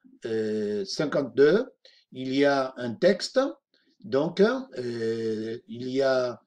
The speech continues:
euh, un petit texte qui dit : « Cher Laure, oui, tes demi-frères et sœurs, ton frère et le bébé, vous êtes beaucoup d'enfants. Mais ta maman vous aime tous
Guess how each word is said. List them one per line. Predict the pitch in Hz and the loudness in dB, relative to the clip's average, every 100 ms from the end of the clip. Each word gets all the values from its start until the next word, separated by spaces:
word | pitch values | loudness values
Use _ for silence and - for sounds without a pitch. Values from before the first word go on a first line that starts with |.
| _ _ - | _ _ -12
euh, | 107 110 110 107 110 - | -8 -6 -6 -8 -10 -12
un | |
petit | 113 139 131 139 | -8 -8 -8 -4
texte | 151 147 - 123 113 101 _ _ | -4 -2 -4 -6 -8 -12 _ _
qui | - 131 | -14 -10
dit : « | 120 143 117 - - | -2 -2 -2 -8 -14
Cher | - - 165 165 | -2 4 4 4
Laure, | 127 143 123 98 - _ _ - | 2 4 4 -2 -8 _ _ -10
oui, | 117 160 135 92 _ _ | -4 -2 -2 -6 _ _
tes | - 160 | 0 2
demi-frères | 165 147 147 - 170 147 120 - - - | 2 0 -6 -4 0 2 2 -2 -10 -8
et | 123 | -6
sœurs, | - 151 151 - - - _ - - - | -2 2 2 2 -4 -20 _ -20 -8 0
ton | 139 | 0
frère | 135 - 147 127 - - | 0 0 0 0 -4 -8
et | 123 | -6
le | 113 | 0
bébé, | 113 135 143 180 214 - _ _ | 6 6 6 2 2 -6 _ _
vous | - 143 156 180 | -4 -2 2 4
êtes | 190 196 214 - | 4 2 -2 -2
beaucoup | 135 170 220 208 | 8 10 10 6
d'enfants. | 202 208 - - - _ _ _ | 4 4 0 -12 -14 _ _ _
Mais | 98 107 | -8 -2
ta | - 151 | 4 4
maman | 143 131 131 165 240 277 _ _ | 4 -2 0 0 0 -4 _ _
vous | 120 120 107 | -8 -4 -2
aime | 151 143 113 - _ | -2 -2 -8 -12 _
tous | - 254 277 - | 2 2 0 -6